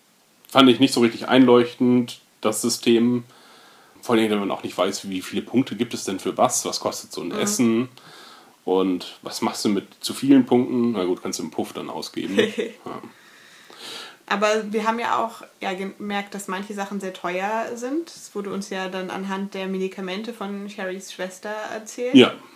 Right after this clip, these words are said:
Speaker 2: Also wahrscheinlich haben die schon nicht so die besten Lebenskonditionen, die, die für Punkte arbeiten. Vielleicht dürfen die dann auch eher das essen, was, äh, Daryl zu essen bekommen hat.
Speaker 1: Was in der Zombie-Apokalypse? Ja gut.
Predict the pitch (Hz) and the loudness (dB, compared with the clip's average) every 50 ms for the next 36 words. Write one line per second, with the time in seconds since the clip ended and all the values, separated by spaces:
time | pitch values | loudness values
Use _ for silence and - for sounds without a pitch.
0 | - - _ _ _ _ _ _ _ - - _ _ - - 202 190 196 190 196 | -20 -20 _ _ _ _ _ _ _ -20 -20 _ _ -12 -10 -8 -8 -8 -6 -6
1 | 196 196 196 202 208 214 220 220 _ 196 202 202 208 - 202 202 220 233 240 220 | -6 -6 -6 -8 -10 -12 -14 -16 _ -6 -6 -4 -2 -2 -2 0 0 -2 -2 -4
2 | 202 208 - - 208 214 208 202 196 - - 233 233 226 220 226 226 - - 208 | -6 -6 -2 -2 -2 -2 -2 -4 -6 -4 -2 0 0 2 0 0 -2 -4 -6 -6
3 | 196 196 - 175 175 175 - - - 190 185 185 185 180 190 180 180 170 - - | -4 -4 -4 -6 -6 -8 -8 -8 -8 -6 -6 -4 -4 -4 -4 -4 -4 -6 -8 -6
4 | - 175 175 170 170 - - - 170 165 165 175 170 175 185 165 175 170 - 175 | -6 -6 -6 -6 -10 -12 -8 -6 -6 -6 -6 -6 -8 -8 -6 -6 -8 -8 -8 -10
5 | 170 - - 175 170 170 - - - - - - - - - - - - - - | -10 -6 -6 -6 -6 -6 -8 -10 -10 -10 -10 -12 -12 -12 -14 -16 -18 -20 -20 -20
6 | _ - _ _ _ _ _ _ _ _ _ _ _ - - 208 202 202 - 226 | _ -20 _ _ _ _ _ _ _ _ _ _ _ -10 -6 -6 -6 -4 -2 -2
7 | 220 220 226 220 214 208 196 202 202 202 - 196 202 - 190 190 190 185 - - | -2 -2 -2 -6 -6 -4 -6 -6 -6 -4 -4 -6 -6 -6 -8 -8 -8 -8 -10 -10
8 | - - 185 185 185 - 185 185 - 196 190 185 190 180 180 175 175 175 175 - | -8 -6 -6 -6 -4 -6 -6 -6 -6 -8 -8 -8 -8 -8 -8 -8 -8 -8 -10 -10
9 | - 190 175 180 175 180 170 170 - - - - - - - - - - - - | -10 -8 -8 -6 -4 -4 -4 -4 -4 -8 -10 -10 -12 -12 -12 -12 -12 -14 -14 -14
10 | - - - - - - - - - - - _ _ _ _ _ _ _ - - | -14 -14 -14 -14 -12 -12 -12 -14 -16 -20 -20 _ _ _ _ _ _ _ -14 -14
11 | - - - - - - - _ _ _ _ _ _ - - - - - _ _ | -14 -14 -14 -20 -20 -20 -20 _ _ _ _ _ _ -20 -20 -20 -20 -20 _ _
12 | _ _ - - - - - - - 62 67 - - 104 101 101 90 90 - - | _ _ -20 -18 -14 -14 -14 -12 -12 -12 -10 -8 -6 -4 -2 -2 -2 -2 -4 -2
13 | 104 101 - - - 110 101 95 95 - 87 87 85 87 90 85 - | -4 -4 -2 -2 -2 -2 -2 -4 -4 -6 -6 -6 -2 -4 -4 -4 -6